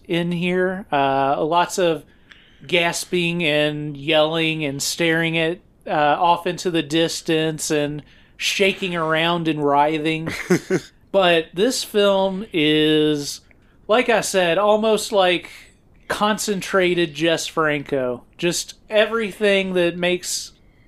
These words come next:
Speaker 1: Jess Franco's weirdest films weird is right here, and one of his weirdest films.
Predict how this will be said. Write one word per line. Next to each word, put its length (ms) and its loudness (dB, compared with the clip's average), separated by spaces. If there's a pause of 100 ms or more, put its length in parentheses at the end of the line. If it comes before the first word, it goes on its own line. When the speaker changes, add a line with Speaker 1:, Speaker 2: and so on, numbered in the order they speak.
Speaker 1:
Jess 300 0
Franco's 640 0
weirdest 480 0
films 440 -2
weird 420 2
is 160 0
right 340 2
here, 480 -2
and 580 -4 (420)
one 220 2
of 140 2
his 220 0
weirdest 520 0
films. 640 -4